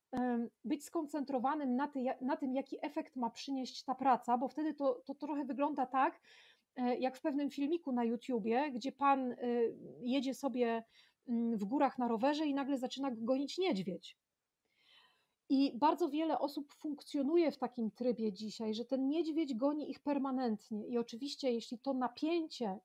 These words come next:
które samo w sobie nie jest ani dobre, ani złe, ale jeśli to napięcie trwa bardzo długo,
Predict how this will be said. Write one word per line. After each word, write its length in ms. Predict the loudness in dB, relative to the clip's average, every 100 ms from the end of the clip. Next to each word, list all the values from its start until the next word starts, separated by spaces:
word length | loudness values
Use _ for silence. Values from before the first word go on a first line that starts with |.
| _
które 200 | -2 0
samo 260 | 2 0 0
w 40 |
sobie 240 | 0 2 2
nie 180 | 2
jest 160 | 0 -2
ani 240 | -4 -2
dobre, 300 | 0 0 0
ani 240 | -2 -4 -4
złe, 340 | 0 2 2
ale 180 | 2 0
jeśli 240 | -2 -4
to 100 | -6
napięcie 440 | -6 -4 -4 -2 -6
trwa 220 | -6 -2
bardzo 360 | 2 2 2 2
długo, 500 | 2 2 0 -2